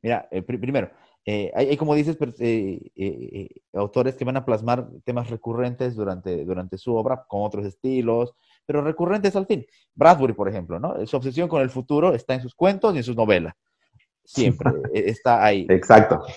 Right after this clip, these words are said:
Speaker 1: Pero
Speaker 2: sí.
Speaker 1: hay, pero yo pensaba en alguien, y mira, me vino a la mente cuando, cuando hacía, hablabas de los primeros que uno había leído, que tiene un ejemplo que es tan claro de cómo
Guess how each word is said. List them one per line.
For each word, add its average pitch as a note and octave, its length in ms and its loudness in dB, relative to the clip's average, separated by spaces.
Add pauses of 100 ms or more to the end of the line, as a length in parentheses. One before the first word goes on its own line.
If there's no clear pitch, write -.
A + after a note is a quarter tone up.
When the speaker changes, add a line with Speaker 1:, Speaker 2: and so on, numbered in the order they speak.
(120)
Speaker 1:
Pero F#3+ 140 8
Speaker 2:
sí. A#3+ 160 6
Speaker 1:
hay, - 80 -4 (100)
pero D#3 140 -2
yo A#3 100 2
pensaba B3+ 320 -2
en G3 100 0
alguien, F#3 420 2
y B2+ 60 -8
mira, F3+ 140 -4
me G3+ 80 -6
vino G#3 120 0
a G3+ 40 2
la E3+ 120 6
mente F3 240 0
cuando, C3+ 160 -2
cuando B2+ 240 -2
hacía, B2+ 220 -2
hablabas C#3+ 460 2
de B2 60 -2
los A#2+ 140 -2
primeros B2+ 480 0 (480)
que B2+ 120 4
uno C3 120 2
había B2+ 160 4
leído, B2 400 0 (200)
que - 240 -4 (280)
tiene G3+ 180 -4
un A3+ 60 -2
ejemplo F#3+ 340 -6
que F3+ 80 -2
es - 180 -12
tan C4+ 220 -2
claro F#3+ 260 4
de D3 100 -4
cómo A3 340 -4